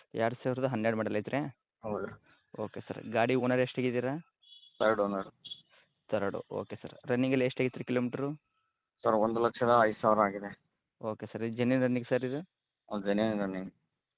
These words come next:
Speaker 1: ಓಕೆ, ಟೈರ್ ಕಂಡೀಷನ್ ಎಲ್ಲ ಯಾವ ಥರ ಇದೆ ಸರ್? ಫ್ರಂಟ್, ಬ್ಯಾಕ್ ಸೈಡ್ ಸ್ಟೆಪ್ನಿ ಐದು ಟೈರು?
Speaker 2: ಆ, ನಿಮ್ಗೆ ಟೈರು ಒಂದು ಸೆವೆಂಟಿ ಪರ್ಸೆಂಟ್ ಇದೆ.
Speaker 1: ಎಪ್ಪತ್ತು ಪರ್ಸೆಂಟ್ ತನಕ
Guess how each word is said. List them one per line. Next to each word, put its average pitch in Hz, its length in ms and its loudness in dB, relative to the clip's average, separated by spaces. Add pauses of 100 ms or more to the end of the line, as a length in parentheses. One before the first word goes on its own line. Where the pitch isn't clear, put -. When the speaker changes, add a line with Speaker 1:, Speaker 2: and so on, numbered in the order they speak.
(280)
Speaker 1:
ಓಕೆ, - 160 -10 (160)
ಟೈರ್ 117 240 4
ಕಂಡೀಷನ್ 123 300 0
ಎಲ್ಲ 127 140 4
ಯಾವ 120 140 6
ಥರ 123 100 -2
ಇದೆ 123 120 -2
ಸರ್? 120 180 -2
ಫ್ರಂಟ್, 117 340 -2
ಬ್ಯಾಕ್ 110 180 2
ಸೈಡ್ 123 160 2 (100)
ಸ್ಟೆಪ್ನಿ 120 400 -2
ಐದು 110 180 -4
ಟೈರು? 123 220 2 (720)
Speaker 2:
ಆ, 127 120 -12 (440)
ನಿಮ್ಗೆ 120 260 -6 (280)
ಟೈರು 131 260 6 (220)
ಒಂದು 120 220 6 (300)
ಸೆವೆಂಟಿ 127 360 4
ಪರ್ಸೆಂಟ್ 120 320 0
ಇದೆ. - 120 -16 (680)
Speaker 1:
ಎಪ್ಪತ್ತು 120 360 0
ಪರ್ಸೆಂಟ್ 117 260 -2
ತನಕ 113 160 0